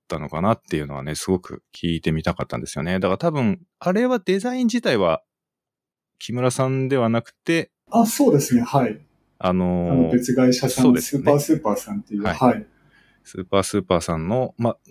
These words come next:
Speaker 1: どっちかっていうと、そのスーパースーパーさんのツイートから私は発見して、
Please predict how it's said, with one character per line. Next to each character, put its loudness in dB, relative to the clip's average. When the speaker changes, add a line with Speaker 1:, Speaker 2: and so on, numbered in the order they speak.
Speaker 1:
ど -2
っ -2
ち -12
か 0
っ -10
て -2
い 2
う -2
と、 -2
そ -4
の 0
ス -2
ー -2
パ -2
ー -2
ス -2
ー -2
パ 0
ー 0
さ -6
ん -6
の 0
ツ -2
イ 0
ー -6
ト 0
か -6
ら 2
私 2
は 2
発 -8
見 -2
し -10
て、 -2